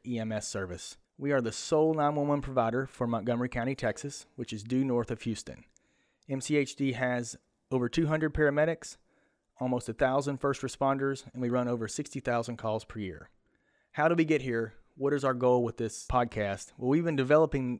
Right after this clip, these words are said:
the idea of an educational E M S focused podcast for the past six to eight months. Trying to coordinate two hundred plus paramedics and a thousand first responders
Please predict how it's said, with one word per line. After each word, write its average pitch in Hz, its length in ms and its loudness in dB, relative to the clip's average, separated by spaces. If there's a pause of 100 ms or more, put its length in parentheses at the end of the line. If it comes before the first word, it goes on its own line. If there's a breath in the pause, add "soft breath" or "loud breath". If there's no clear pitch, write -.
the 131 140 0
idea 120 460 2
of 110 220 -4
an 113 120 -4
educational 113 680 -4
E 131 140 2
M 123 140 0
S 117 180 -2
focused 113 400 -4
podcast 110 560 -2
for 120 60 -8
the 110 80 -4
past 120 320 -4
six - 180 -10
to 113 100 -6
eight 107 140 -6
months. 98 420 -14 (420 soft breath)
Trying 143 220 0
to 139 60 -2
coordinate 139 680 2
two 143 140 0
hundred 139 180 2
plus 135 300 2
paramedics 127 640 0
and 110 80 -8
a - 20 -8
thousand 123 520 -2
first 127 200 -2
responders 117 640 -2